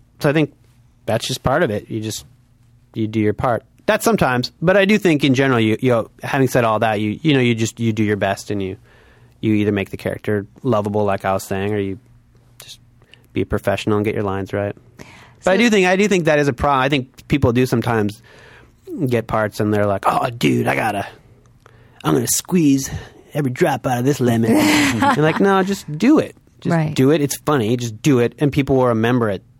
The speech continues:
Speaker 1: if you just <laughs> do it
Speaker 2: And
Speaker 1: right."
Speaker 2: you won't be cut out if,
Speaker 1: Or you will.
Speaker 2: if you're seamlessly integrated into,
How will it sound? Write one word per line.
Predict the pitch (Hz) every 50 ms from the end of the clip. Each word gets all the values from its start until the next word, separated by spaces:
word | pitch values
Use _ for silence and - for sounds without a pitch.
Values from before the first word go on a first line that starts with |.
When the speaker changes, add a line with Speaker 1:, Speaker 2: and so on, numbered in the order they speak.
| _ _ _ -
Speaker 1:
if | - - -
you | 113
just | 107 120 107 - - -
<laughs> | - 156 104 - 131
do | 139 123 185
it | 160 123
Speaker 2:
And | - -
Speaker 1:
right." | 269 254 -
Speaker 2:
you | 285
won't | 330 392
be | - -
cut | - - - 233 214 -
out | - 175 214 233 180 151 147 143 - - _ _ _ - - - - _ -
if, | 180 190 185 175 175 -
Speaker 1:
Or | 180 180 190
you | 214 240 247
will. | 294 320 311 214
Speaker 2:
if | - -
you're | 220 214 208 202
seamlessly | - - - - 240 226 226 220 214 208 196 - - 196 190 185
integrated | 185 185 - 190 175 - 175 175 175 170 170 160
into, | 160 160 160 - - - 160 160 156 156 -